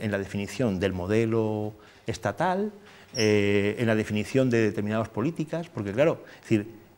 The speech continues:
eh, los ciudadanos tienen que saber que la tercera fuerza política, que es Izquierda Unida, cuenta con dos diputados en las Cortes y que, por tanto, sería la que podría inclinar la balanza hacia un sitio o hacia otro, pero realmente quienes, quienes sirven de, de, de bisagra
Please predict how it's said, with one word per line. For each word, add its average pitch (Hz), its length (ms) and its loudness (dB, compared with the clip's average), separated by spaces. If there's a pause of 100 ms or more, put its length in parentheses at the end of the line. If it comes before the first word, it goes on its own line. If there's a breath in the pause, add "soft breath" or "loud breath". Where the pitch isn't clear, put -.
(240)
eh, 120 340 0
los 107 160 0
ciudadanos 113 260 0
tienen 139 160 2
que 135 120 -2
saber 147 320 0 (200 loud breath)
que 107 160 2
la 101 140 4
tercera - 320 0
fuerza 123 240 -6
política, 151 580 -4
que - 120 -2
es 101 80 -4
Izquierda 131 340 -2
Unida, 156 320 -6 (300 loud breath)
cuenta 123 320 4
con 95 300 -4
dos 135 200 2 (300)
diputados 135 540 -2
en 92 80 -8
las 90 120 -8
Cortes 165 380 -6
y 123 80 -4
que, 110 80 -2
por 98 140 -2
tanto, 135 400 -2
sería 143 320 0
la 123 80 4
que 117 120 0
podría 120 560 -2
inclinar 117 680 -2 (280 loud breath)
la 101 120 2
balanza 123 420 -2
hacia 113 180 -2
un 120 80 -2
sitio 131 280 -4
o - 20 -8
hacia 135 200 -4
otro, 180 340 -8 (280 loud breath)
pero 95 140 2
realmente 107 680 -2
quienes, 95 400 -4
quienes 98 260 -2
sirven 135 400 0
de, 110 240 0
de, 98 720 0
de 98 160 -2
bisagra 147 560 0